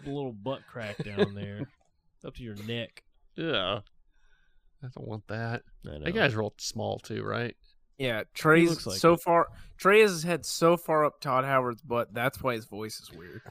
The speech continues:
Speaker 1: Oh, by
Speaker 2: Yeah.
Speaker 1: the way, I looked up Ballsack Games
Speaker 2: Uh-huh.
Speaker 1: on Twitter. There's only one tweet in all of Twitter that mentions Ballsack Games, and it's from Brenna,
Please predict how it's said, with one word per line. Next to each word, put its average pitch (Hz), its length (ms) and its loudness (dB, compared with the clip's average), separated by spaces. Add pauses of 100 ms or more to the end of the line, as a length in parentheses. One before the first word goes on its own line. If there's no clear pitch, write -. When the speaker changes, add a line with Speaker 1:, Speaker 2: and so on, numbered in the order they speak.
(120)
Speaker 1:
Oh, 170 100 8
by 170 160 2
Speaker 2:
Yeah. 151 120 6
Speaker 1:
the 175 40 6
way, 160 100 2
I 147 40 0
looked 165 240 -2
up 147 140 2
Ballsack 131 640 -2
Games 143 520 -4
Speaker 2:
Uh-huh. 113 260 2
Speaker 1:
on 123 60 2
Twitter. 185 360 -2 (440)
There's 147 140 0
only 165 220 6
one 175 460 4
tweet 185 300 2
in 127 140 -2
all 151 240 6
of 143 60 0
Twitter 127 340 2
that 113 240 -2
mentions 120 400 -2
Ballsack 110 600 0
Games, 101 440 -6
and 127 100 -8
it's 117 160 -2
from 113 400 -2
Brenna, 135 440 0